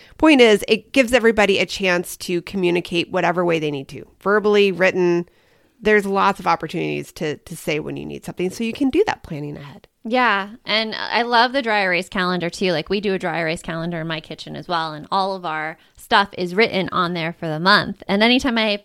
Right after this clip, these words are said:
Speaker 2: kids tell me something's happening, I write it on the dry erase calendar just so they can't,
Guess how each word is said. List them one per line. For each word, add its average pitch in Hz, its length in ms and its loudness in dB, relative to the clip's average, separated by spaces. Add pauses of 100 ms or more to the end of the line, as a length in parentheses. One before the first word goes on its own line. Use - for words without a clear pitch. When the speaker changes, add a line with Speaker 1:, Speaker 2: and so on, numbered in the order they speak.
Speaker 2:
kids 233 260 -4
tell 220 200 -6
me 202 260 -6
something's 190 360 -10
happening, 226 460 -2
I 196 80 0
write 190 220 0
it 185 80 -2
on 180 120 -4
the 175 60 -4
dry 175 200 -4
erase 202 300 -6
calendar 151 640 -8 (320)
just 277 200 -4
so 277 120 -4
they 240 160 0
can't, 208 420 -4